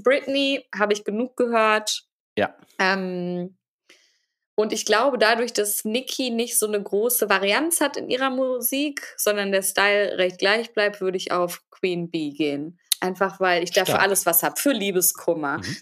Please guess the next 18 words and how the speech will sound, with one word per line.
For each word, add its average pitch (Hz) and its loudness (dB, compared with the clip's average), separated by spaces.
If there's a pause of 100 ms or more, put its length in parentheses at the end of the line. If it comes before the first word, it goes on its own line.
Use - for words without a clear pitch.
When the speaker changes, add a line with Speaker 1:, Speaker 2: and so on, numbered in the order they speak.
Speaker 1:
zum 240 2
Tanzen. 196 -2 (220)
Hat 226 2
sie 247 2
sogar 214 2
Elektro 202 0
mit 160 -4
reingebracht. 156 -2
Speaker 2:
Mhm. 113 -4 (180)
Speaker 1:
Ähm, 185 -2 (360)
für - -6
Jay-Z 233 2
hassen. 160 -2
Auch 226 2
was 160 2
dabei. 170 6
Speaker 2:
<laughs> 226 8
Ja. - 4